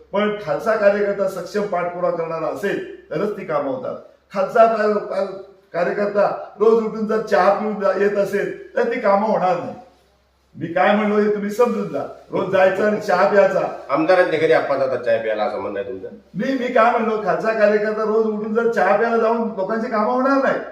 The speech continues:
Speaker 1: लोकांचे प्रश्न मांडायला पाहिजेत, लोकांच्या विकासाच्यावर बोललं पाहिजे. मला काय मिळतंय बघण्यापेक्षा लोकांना काय देता येईल हे तेवढंच महत्त्वाचं आहे. मी आजपर्यंत या विभागात अनेक वर्ष लोकांसाठी कामं केलीत.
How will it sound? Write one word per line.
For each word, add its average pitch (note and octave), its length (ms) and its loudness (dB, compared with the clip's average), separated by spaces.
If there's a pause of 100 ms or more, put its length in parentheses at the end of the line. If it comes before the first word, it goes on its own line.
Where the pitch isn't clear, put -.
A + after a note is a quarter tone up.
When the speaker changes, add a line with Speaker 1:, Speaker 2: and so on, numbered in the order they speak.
(240)
Speaker 1:
लोकांचे A#3+ 380 0
प्रश्न G#3 400 -2
मांडायला E3+ 400 4
पाहिजेत, - 280 -6 (260)
लोकांच्या A3 440 2
विकासाच्यावर A#3+ 600 4
बोललं F3 200 2
पाहिजे. - 300 -2 (300)
मला F#3+ 340 2
काय C#4 180 6
मिळतंय C4+ 340 6
बघण्यापेक्षा A#3 540 2
लोकांना B3 500 2
काय A#3 400 4
देता A3 220 6
येईल D#3+ 120 0 (320)
हे G#3 180 2
तेवढंच G3+ 320 -2
महत्त्वाचं D#3+ 440 2
आहे. - 120 2 (420)
मी A#3 420 -4 (400)
आजपर्यंत G#3+ 880 0
या G3+ 140 4
विभागात G3+ 400 4 (160)
अनेक G#3 340 -2
वर्ष G3+ 180 -2 (380)
लोकांसाठी F#3+ 560 -2
कामं F3 260 -2
केलीत. F3 340 -6